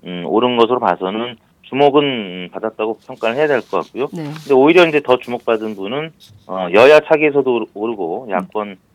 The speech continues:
Speaker 1: 부문에서도 오른 안희정 지사, 아,
Speaker 2: 아.
Speaker 1: 안철수 전 대표와 지난주에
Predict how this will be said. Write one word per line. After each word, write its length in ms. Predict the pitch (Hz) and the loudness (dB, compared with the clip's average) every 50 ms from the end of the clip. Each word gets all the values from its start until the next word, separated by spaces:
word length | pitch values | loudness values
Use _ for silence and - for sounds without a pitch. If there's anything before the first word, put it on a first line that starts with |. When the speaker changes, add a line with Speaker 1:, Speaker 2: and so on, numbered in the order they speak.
| _ _ _ - | _ _ _ -20
Speaker 1:
부문에서도 520 | 101 101 101 98 95 - 98 92 95 90 | -18 -16 -14 -14 -12 -12 -12 -10 -8 -8
오른 180 | 87 113 123 - - | -8 -8 -10 -10 -6
안희정 480 | 80 85 95 117 123 123 131 120 107 | -4 -4 -4 -4 -4 -4 -4 -4 -4
지사, 280 | 90 82 - 78 69 - _ _ _ _ _ _ | -6 -8 -10 -10 -10 -10 _ _ _ _ _ _
아, 100 | - 180 | -8 -6
Speaker 2:
아. 360 | 175 170 165 160 160 - - 131 | -4 -4 -4 -4 -6 -6 -6 -6
Speaker 1:
안철수 300 | - - - 135 123 - | -6 -6 -6 -6 -6 -4
전 140 | 120 113 110 | -4 -2 0
대표와 340 | 110 104 - - 110 110 110 | 0 0 0 0 -2 -2 -2
지난주에 440 | - 101 104 101 98 101 113 113 | -2 -6 -8 -6 -2 0 0 0